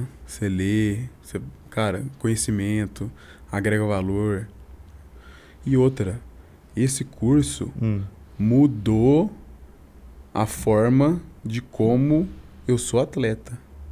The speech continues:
Speaker 2: Educação física, o curso?
Speaker 1: Isso, mudou, porque eu conheci meu corpo. Falei, "Caramba, velho, é isso, cara, meu corpo precisa disso. Eu, ah, não, não dá pra, pra fazer isso, não dá", entendeu?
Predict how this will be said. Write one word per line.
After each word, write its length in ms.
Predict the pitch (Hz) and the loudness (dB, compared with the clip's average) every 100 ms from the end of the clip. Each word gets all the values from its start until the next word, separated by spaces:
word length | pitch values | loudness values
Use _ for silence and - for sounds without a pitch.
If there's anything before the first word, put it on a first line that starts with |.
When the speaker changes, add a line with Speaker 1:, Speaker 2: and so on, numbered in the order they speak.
| - 95 | -10 -6
Speaker 2:
Educação 380 | 95 95 95 | -2 -2 -2
física, 260 | 92 110 104 | 0 0 0
o 40 | |
curso? 420 | - 123 120 - 95 | 0 0 0 -4 -8
Speaker 1:
Isso, 480 | 107 104 107 - - - - - | -4 -4 -4 -8 -14 -20 -14 -4
mudou, 420 | 127 131 131 147 - | -2 2 2 0 -2
porque 220 | 135 123 | -4 2
eu 180 | 127 135 - - - - | 2 0 -4 -16 -18 -2
conheci 340 | 165 160 - | 0 2 2
meu 140 | 180 175 | 2 4
corpo. 340 | 147 160 160 - - | 4 2 0 -10 -16
Falei, 200 | - 135 | -12 -10
"Caramba, 520 | - 170 156 175 139 95 | -10 -8 -4 0 0 0
velho, 180 | - - - - - - - - - - | -4 -10 -18 -20 -20 -20 -20 -20 -10 0
é 80 | |
isso, 340 | 160 151 175 - | 2 2 0 -2
cara, 160 | 98 | 0
meu 80 | 101 | 2
corpo 140 | 107 135 | 2 0
precisa 240 | 147 170 | 4 4
disso. 420 | 135 143 156 - - | 6 2 2 -4 -2
Eu, 340 | 104 104 104 | 0 0 2
ah, 160 | 131 143 135 | 4 2 0
não, 420 | 135 135 139 131 110 - | -2 0 2 2 -2 -6
não 280 | 117 139 139 | 0 2 6
dá 140 | 143 | 4
pra, 160 | 139 160 - - | 4 0 -6 -4
pra 120 | - 147 | 0 2
fazer 240 | 156 156 | 4 6
isso, 340 | 156 147 - | 6 4 0
não 140 | 107 127 | 0 4
dá", 240 | 131 147 - - - | 6 4 -2 -20 -6
entendeu? 440 | - 160 185 113 | 4 8 8 6